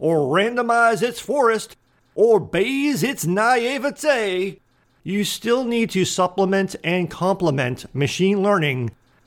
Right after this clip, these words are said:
with traditional data analytics techniques. The point is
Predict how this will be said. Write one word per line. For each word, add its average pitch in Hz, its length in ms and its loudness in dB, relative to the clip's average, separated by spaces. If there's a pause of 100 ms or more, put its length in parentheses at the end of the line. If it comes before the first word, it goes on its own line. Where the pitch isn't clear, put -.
with 170 160 2
traditional 165 880 0
data 156 380 2
analytics 139 640 0 (140)
techniques. - 720 -6 (1120)
The 170 100 -2
point 254 320 0
is 185 400 2